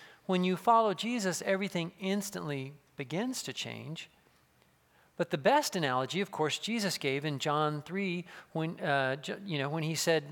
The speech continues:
you know, "You, you have to be born again." How many of y'all are mamas here? Okay. You know, when you, uh, first held that screaming bundle, "Oh joy,"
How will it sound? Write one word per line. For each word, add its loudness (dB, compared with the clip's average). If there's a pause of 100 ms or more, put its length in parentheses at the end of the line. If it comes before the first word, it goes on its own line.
(120)
you -4
know, -2
"You, -6
you -6
have -4
to -6
be -2
born -4
again." -6 (1600)
How -2
many 4
of 8
y'all 10
are 6
mamas 4
here? 2 (960)
Okay. 4 (1120)
You 2
know, 6 (360)
when 4
you, 2 (240)
uh, 6
first 4
held 8
that 4
screaming 2
bundle, 6
"Oh 4
joy," 2